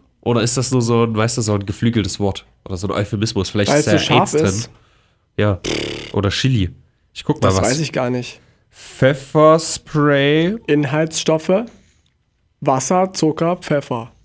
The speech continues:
Speaker 1: Ist ein Sprühdosen unter Druck vorliegender, kontrolliert
Speaker 2: <clears throat>
Speaker 1: austreibbarer Reizstoff, mit dem von Pflanzen der Gattung.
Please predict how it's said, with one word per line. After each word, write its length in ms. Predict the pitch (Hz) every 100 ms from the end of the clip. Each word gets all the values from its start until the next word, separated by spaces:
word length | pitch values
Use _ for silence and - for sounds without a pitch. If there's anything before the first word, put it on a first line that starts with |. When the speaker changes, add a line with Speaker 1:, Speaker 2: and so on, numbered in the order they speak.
| -
Speaker 1:
Ist 200 | 139 -
ein 160 | 113
Sprühdosen 520 | 117 - 151 151 135 107
unter 140 | 123
Druck 220 | 127 143
vorliegender, 420 | - 127 127 127 120
kontrolliert 480 | 127 117 123 131 180
Speaker 2:
<clears throat> 40 |
Speaker 1:
austreibbarer 1120 | 123 143 - - 123 131 131 - 117 135 127 110
Reizstoff, 520 | 120 139 - 123 131
mit 180 | 104 95
dem 280 | 110 123 147 - _ _
von 200 | - 107
Pflanzen 840 | - - - 117 127 170 - 143
der 160 | 117 107
Gattung. 720 | - 120 127 120 95 131 226